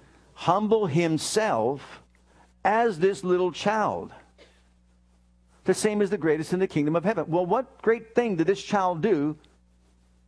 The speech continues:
to define humility? Was there something great that he did that Jesus singled him out or called him up front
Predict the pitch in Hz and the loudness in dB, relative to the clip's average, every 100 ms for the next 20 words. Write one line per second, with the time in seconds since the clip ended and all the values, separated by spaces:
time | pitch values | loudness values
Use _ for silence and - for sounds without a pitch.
0 | _ _ _ _ _ _ _ - 160 175 | _ _ _ _ _ _ _ -4 -2 0
1 | 180 180 175 196 226 208 101 - _ _ | 0 0 2 2 0 -2 -6 -16 _ _
2 | _ _ _ _ _ _ - _ _ - | _ _ _ _ _ _ -20 _ _ -2
3 | 175 165 165 - 247 - 254 220 190 208 | 0 0 -2 0 0 2 0 2 0 0
4 | 143 151 147 190 143 196 143 127 135 175 | 0 0 0 0 2 2 2 0 0 0
5 | 170 156 - 202 233 240 254 240 151 143 | 0 -2 0 0 0 0 2 2 2 0
6 | - _ _ _ _ - - 123 190 220 | -4 _ _ _ _ -10 -4 0 2 2
7 | 190 185 190 - - 175 127 | 0 0 0 -2 0 2 0